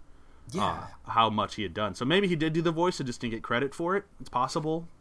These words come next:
Speaker 2: Possible.
Speaker 1: Um, this is what you get for listening to an episode of Just Fans and not, like, total super nerds.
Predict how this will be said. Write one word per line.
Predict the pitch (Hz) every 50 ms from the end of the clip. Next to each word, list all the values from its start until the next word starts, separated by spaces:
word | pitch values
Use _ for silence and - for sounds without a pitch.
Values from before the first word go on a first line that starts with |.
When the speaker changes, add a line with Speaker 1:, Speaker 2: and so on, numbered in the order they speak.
| - -
Speaker 2:
Possible. | - - 104 98 - - - 92 98 95 98 - -
Speaker 1:
Um, | 117 110 107 101 98 95 - -
this | 139 139 139
is | 135 123
what | 123 113
you | 117 123
get | 127 120
for | - 120
listening | 110 107 101 113 110 104
to | 107
an | 107 104
episode | 107 - - - 117 101
of | 98 98
Just | - 107 - -
Fans | - 117 113 117 127 131 120
and | 107 104
not, | 101 98 101 -
like, | 104 101 95 - - -
total | - - 110 107 104 101 101 104 - -
super | - - 131 120 - 117
nerds. | 120 127 139 143 -